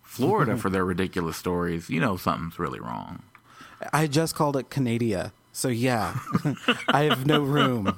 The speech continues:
Speaker 2: <laughs> I have no room to be talking smack, but here we are.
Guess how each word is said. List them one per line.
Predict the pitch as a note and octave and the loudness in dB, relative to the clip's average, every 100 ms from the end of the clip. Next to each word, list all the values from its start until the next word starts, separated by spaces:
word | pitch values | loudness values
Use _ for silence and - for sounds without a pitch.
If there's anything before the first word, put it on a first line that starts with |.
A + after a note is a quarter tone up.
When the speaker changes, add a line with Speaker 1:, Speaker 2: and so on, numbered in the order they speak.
| A#2+ - | -2 -2
Speaker 2:
<laughs> | C3 - - - - - A#2+ _ _ _ - - - - - | -4 -6 -16 -16 -16 -12 -12 _ _ _ -20 -20 -20 -16 -10
I | |
have | - - C#3+ D#3 D#3 | -6 0 2 2 4
no | |
room | D#3 B2+ C3+ A#2+ G#2 E3+ - F3+ E3+ - | 2 4 4 2 0 -2 0 -2 -2 -2
to | C3+ | 0
be | B2+ | 0
talking | E3+ A#2 B2 A#2 | 2 2 2 0
smack, | - A#2+ G#2+ F2+ - - - _ - - _ - | 0 0 -2 -4 -10 -20 -20 _ -20 -20 _ -6
but | A2 G2 F2+ - - - _ _ _ | -2 0 -2 -6 -14 -18 _ _ _
here | - G2+ G2 | -8 -4 0
we | G2+ | 0
are. | F#2+ F2 | -2 -4